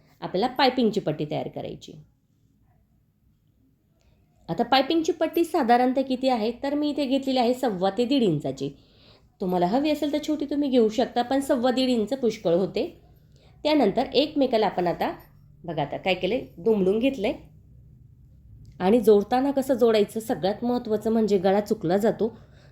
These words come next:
तो गळा जर चुक-, अ, चुकत असेल तर नक्कीच ही पद्धत वापरून बघा. आता लावताना कसं लावायचं आहे, जेव्हा तुम्ही, अ, उजवी बाजू घेशाल ना तेव्हा वरची बाजू पकडा आणि एकदम सैलमध्ये ही पट्टी लावा, जेणेकरून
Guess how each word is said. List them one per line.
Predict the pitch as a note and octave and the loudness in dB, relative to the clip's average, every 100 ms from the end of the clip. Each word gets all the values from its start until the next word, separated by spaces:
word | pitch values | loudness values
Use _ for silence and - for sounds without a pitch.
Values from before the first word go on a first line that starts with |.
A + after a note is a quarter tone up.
| - | -6
तो | A3 - - - F3 | -4 -4 -20 -6 2
गळा | G#3+ B3 | 4 6
जर | C#4+ | 2
चुक-, | D4 C4 C4 | 2 -2 2
अ, | C#4+ - G#3+ G#3 | 2 2 2 2
चुकत | G#3 A3+ D4 | 0 0 2
असेल | B3+ G#3 E3+ E3+ | 2 0 -2 0
तर | A3+ | 0
नक्कीच | B3+ B3 - D#4 - - | 0 -2 -2 -6 -6 -6
ही | A#3 | -4
पद्धत | A3+ A3+ E3+ A3 | 2 2 2 2
वापरून | A3+ F3 G3+ A#3 | 0 0 0 2
बघा. | G#3 F3 G#3 - - - - | 2 0 -4 -14 -20 -20 -12
आता | - G3+ | -6 0
लावताना | C4 A#3+ G#3 B3 | 4 4 4 2
कसं | B3+ A3 A3 | 0 -2 0
लावायचं | G#3+ F3 C#3+ D3+ | 0 2 0 -2
आहे, | A3 - _ _ _ _ - | -8 -10 _ _ _ _ -8
जेव्हा | E3 E3+ G3+ | -2 0 2
तुम्ही, | A3+ A#3+ | 2 2
अ, | - - F3 | 0 0 2
उजवी | F3+ F#3+ E3 A3+ | 2 2 2 2
बाजू | B3+ A3+ | 4 4
घेशाल | A#3+ A#3 - G3 | 4 2 0 -6
ना | A3 - | -6 -6
तेव्हा | A3+ G#3+ | -4 -2
वरची | C4 C4+ C4 C#4 | 2 0 0 0
बाजू | G#3 D#3 | 0 0
पकडा | C#3+ C3+ D3+ - _ _ _ _ _ _ _ _ _ - - | -4 -6 -10 -14 _ _ _ _ _ _ _ _ _ -20 -4
आणि | F3+ G3+ | -2 0
एकदम | A3 F3+ B3+ | 0 2 2
सैलमध्ये | B3 C#4 B3 D4 D4 B3 | 2 2 4 4 4 2
ही | A#3+ | 2
पट्टी | A#3 D#3 E3+ | 0 -2 -2
लावा, | D3+ C#3+ A#3 - - - - - | -2 -2 -4 -10 -20 -20 -20 -6
जेणेकरून | E3+ A3 G3+ B3 B3+ B3 | 2 4 4 2 2 2